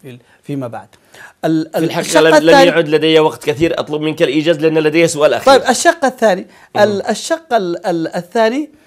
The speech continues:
Speaker 1: آه، و-، و-، وهو ال-، الجناح الذي وقف مع الشرعية،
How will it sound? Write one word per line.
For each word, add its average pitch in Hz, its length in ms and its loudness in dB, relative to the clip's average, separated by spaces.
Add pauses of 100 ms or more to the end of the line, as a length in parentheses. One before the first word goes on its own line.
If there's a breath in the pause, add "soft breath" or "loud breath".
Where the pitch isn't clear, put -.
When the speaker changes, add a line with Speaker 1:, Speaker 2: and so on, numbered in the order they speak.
(280 soft breath)
Speaker 1:
آه، 160 240 2
و-، 175 100 -6
و-، 175 400 -12
وهو 226 520 0
ال-، 175 300 -6
الجناح 160 600 -6
الذي 151 360 -8
وقف 165 300 -8
مع 175 220 -8
الشرعية، 285 640 -6